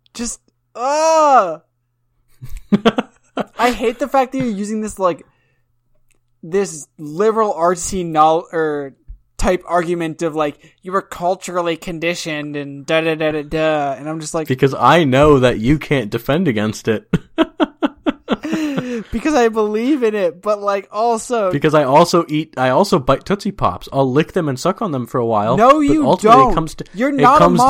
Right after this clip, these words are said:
Speaker 1: monster.
Speaker 2: to
Speaker 1: I know you're not a
Speaker 2: it,
Speaker 1: monster, Mark. What are
Speaker 2: <laughs> it
Speaker 1: you
Speaker 2: comes
Speaker 1: doing?
Speaker 2: time to it where you're like, "Hey, you know, this, like, sugary candy outside is, like, fine, but the Tootsie is where it's at." And
Speaker 1: No,
Speaker 2: I'm not
Speaker 1: it's
Speaker 2: gonna
Speaker 1: not.
Speaker 2: sit here,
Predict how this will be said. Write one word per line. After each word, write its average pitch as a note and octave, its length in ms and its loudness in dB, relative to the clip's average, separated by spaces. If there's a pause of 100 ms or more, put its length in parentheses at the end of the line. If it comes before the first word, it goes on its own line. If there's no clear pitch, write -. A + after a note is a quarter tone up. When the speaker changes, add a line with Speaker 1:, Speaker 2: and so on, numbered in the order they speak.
Speaker 1:
monster. G3 200 2
Speaker 2:
to F3+ 60 -2
Speaker 1:
I A3+ 120 2
know B3+ 260 4
you're D4+ 200 0
not C#4 200 0
a B3 100 -4
Speaker 2:
it, B3+ 40 6
Speaker 1:
monster, C4 440 -2
Mark. G3+ 280 -2 (120)
What C4+ 220 4
are C#4 160 0
Speaker 2:
<laughs> - 20 -2
it D3+ 100 2
Speaker 1:
you C#3 60 -6
Speaker 2:
comes G3 340 4
Speaker 1:
doing? - 100 -2
Speaker 2:
time G#3 340 6
to F3 200 6
it D#3 60 4
where D#3+ 120 2
you're D#3+ 120 2
like, D#3 240 2
"Hey, F3+ 400 2 (420)
you C#3+ 120 -2
know, D3 400 0
this, D3+ 320 -2
like, F#3 280 0 (180)
sugary D#3+ 540 -2
candy D#3 400 -4
outside E3 480 -2
is, E3 140 -6
like, A#2 160 -2
fine, C#3 600 -4
but C3+ 180 -2
the C3 80 -2
Tootsie E3+ 400 -2
is C3 160 -2
where A#2 180 -4
it's G#2 160 -6
at." D#3 280 -4 (220)
And A3+ 100 -14
Speaker 1:
No, G#4 260 6
Speaker 2:
I'm B4+ 60 8
not - 100 4
Speaker 1:
it's A4+ 80 -2
Speaker 2:
gonna A#4 140 4
Speaker 1:
not. B4 180 2
Speaker 2:
sit - 160 0
here, D3 280 0